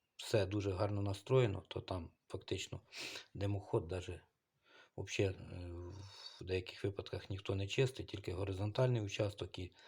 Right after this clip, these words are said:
теплообмінник. А вертикальний там чистий, но,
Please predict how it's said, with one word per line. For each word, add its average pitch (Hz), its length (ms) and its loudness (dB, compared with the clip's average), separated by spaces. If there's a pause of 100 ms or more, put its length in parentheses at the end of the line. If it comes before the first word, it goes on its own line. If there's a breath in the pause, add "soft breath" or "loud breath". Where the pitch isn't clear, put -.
(120)
теплообмінник. 87 760 -4 (460 loud breath)
А 90 60 -10
вертикальний 92 640 0
там 82 340 -8 (180)
чистий, 104 420 -2
но, 98 260 0